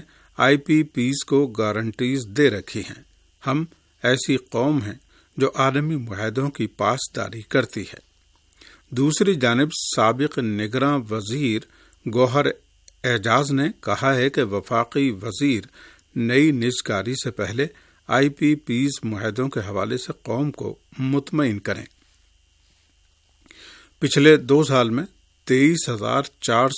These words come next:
سو میگا واٹ پر مبنی آئی پی پیز کی پیداوار میں سے پچاس فیصد سے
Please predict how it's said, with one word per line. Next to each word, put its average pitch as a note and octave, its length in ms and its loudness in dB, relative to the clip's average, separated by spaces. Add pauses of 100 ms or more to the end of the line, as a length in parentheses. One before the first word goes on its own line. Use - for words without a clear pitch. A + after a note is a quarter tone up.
سو C3+ 200 0
میگا G#2+ 360 -4
واٹ A#2+ 400 -2
پر C3 220 0
مبنی A#2 560 -4 (440)
آئی C3 200 4
پی D3 260 0
پیز C#3 340 -4 (140)
کی C#3 120 0
پیداوار G2 580 -4
میں C3+ 140 0 (100)
سے C#3 100 0 (360)
پچاس C3+ 400 2 (180)
فیصد C3+ 680 -4
سے C3 260 4